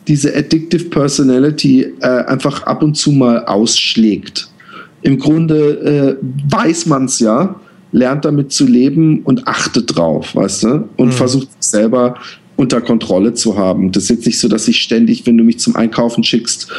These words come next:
Speaker 1: und wir wollen irgendwie Kuchen essen, dass ich mit der halben Bäckerei danach vor der Tür stehe. So ist es
Speaker 2: Mhm.
Speaker 1: nicht.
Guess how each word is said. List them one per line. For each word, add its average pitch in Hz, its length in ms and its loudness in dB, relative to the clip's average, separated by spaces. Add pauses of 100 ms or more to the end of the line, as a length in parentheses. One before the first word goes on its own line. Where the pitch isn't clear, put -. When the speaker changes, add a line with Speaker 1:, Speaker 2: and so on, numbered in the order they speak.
(320)
Speaker 1:
und 113 220 0
wir 113 160 2
wollen 113 320 2
irgendwie 123 300 2
Kuchen 131 420 0
essen, 117 260 0
dass 104 220 0
ich 110 100 -2
mit 117 120 2
der 113 120 -2
halben 110 220 0
Bäckerei 107 460 0
danach 104 340 0
vor 101 100 -2
der 92 160 -2
Tür 101 220 0
stehe. 90 240 0
So 104 160 2
ist 113 100 0
es 123 140 -2
Speaker 2:
Mhm. 110 80 2
Speaker 1:
nicht. 110 220 -2